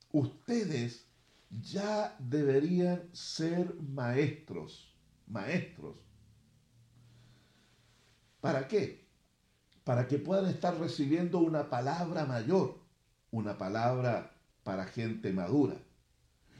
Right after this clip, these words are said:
Pero como ustedes siguen siendo niños, es necesario que se les vuelva a dar leche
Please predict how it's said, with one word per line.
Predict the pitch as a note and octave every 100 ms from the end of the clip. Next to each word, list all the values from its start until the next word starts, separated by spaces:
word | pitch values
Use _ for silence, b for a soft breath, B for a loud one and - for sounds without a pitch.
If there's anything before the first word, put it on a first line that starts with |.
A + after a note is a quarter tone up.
| B B
Pero | D3+ D#3
como | D#3 D#3 D3+
ustedes | - G#3 G#3+ F#3+
siguen | - C4 B3+ A3 D3+ C3
siendo | - F#3+ A3 G3 C#3
niños, | C3 C#3 B2+ F3+ A#3 - - _ _ _ _ _ _ b b b b b -
es | G3 G3+
necesario | G3 - D#3+ - F#3 F#3
que | - D3+
se | D#3+
les | D3+ B2+
vuelva | C#3+ D3+ F3+ F3+ F3 F3
a | C#3 C3
dar | D#3 D#3+ D#3+ -
leche | C3+ D3 A3+ - - A#2 -